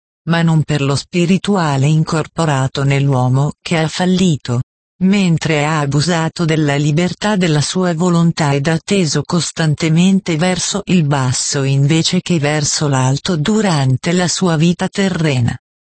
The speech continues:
Questo spirituale viene trasferito là a cui ha bramato, diventa dura materia, viene legato da questa, a cui era rivolto tutto il suo tendere e bramare.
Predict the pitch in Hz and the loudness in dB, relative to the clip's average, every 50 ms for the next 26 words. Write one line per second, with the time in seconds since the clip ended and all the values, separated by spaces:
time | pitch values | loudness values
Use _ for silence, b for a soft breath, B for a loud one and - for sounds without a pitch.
0 | _ _ _ _ _ _ _ _ _ - - 226 233 202 - - - 165 156 143 | _ _ _ _ _ _ _ _ _ -8 -4 -2 -2 -2 -2 -4 -4 -4 -4 -4
1 | - _ - 190 190 170 180 175 - - 196 202 175 160 143 139 135 139 151 147 | -4 _ -2 -2 0 2 0 0 0 0 -2 0 0 0 0 0 0 0 0 0
2 | 151 190 208 208 214 202 190 180 - - - 202 220 196 - - - 175 165 151 | 0 0 0 2 2 2 2 2 0 -2 -2 -2 -2 -4 -4 -4 -2 -2 0 0
3 | 160 156 151 147 - - 160 - - 160 175 175 170 165 165 160 - - 196 196 | 2 2 0 0 -2 -6 -10 -6 -4 -2 -2 0 0 0 -2 -2 -2 -2 0 2
4 | 190 185 170 160 143 139 135 147 147 151 156 160 147 139 135 131 - - 156 165 | 2 2 2 2 0 0 0 0 0 2 2 2 0 0 -2 -4 -4 -4 -6 -6
5 | - _ _ _ _ _ _ - 160 233 226 170 170 165 160 151 147 - - 180 | -6 _ _ _ _ _ _ -4 -2 0 2 2 2 2 2 0 0 0 0 0
6 | 165 156 170 170 180 170 165 160 160 160 156 - - 156 147 147 147 151 156 156 | 2 2 2 2 2 2 2 2 2 0 0 -2 -2 -2 -2 0 0 0 0 0
7 | 156 156 - _ _ _ _ _ _ - 156 160 190 202 190 190 190 180 165 147 | -2 -2 -6 _ _ _ _ _ _ -6 -2 0 2 2 2 2 2 2 2 0
8 | 139 135 131 151 147 147 151 151 - - 143 143 143 156 156 - - 175 180 175 | 0 0 0 0 0 0 0 -2 -2 -2 -2 0 0 -2 -2 -2 -2 -2 -2 -2
9 | - - - - 156 151 - _ _ _ _ _ - 160 170 - - 180 180 165 | -4 -6 -4 -4 -4 -4 -4 _ _ _ _ _ -10 -10 -8 -6 -2 0 0 2
10 | 143 139 139 151 151 151 190 196 190 165 165 165 165 180 175 - - 180 170 - | 2 2 0 0 0 0 2 0 0 0 0 0 0 -2 -2 -2 -2 -4 -4 -2
11 | - 185 175 - - 180 180 170 160 151 - - - 190 196 202 - - 165 143 | -2 -4 -4 -2 -4 -2 -2 -2 -2 -2 -2 -4 -2 -2 -2 -2 -2 -2 -2 0
12 | 139 143 147 143 147 151 160 151 - 156 147 165 160 170 160 151 139 127 117 117 | 0 0 0 0 0 -2 -2 -2 -2 -2 -2 0 0 2 2 2 2 0 0 0
13 | - 120 120 120 | 0 0 -2 -2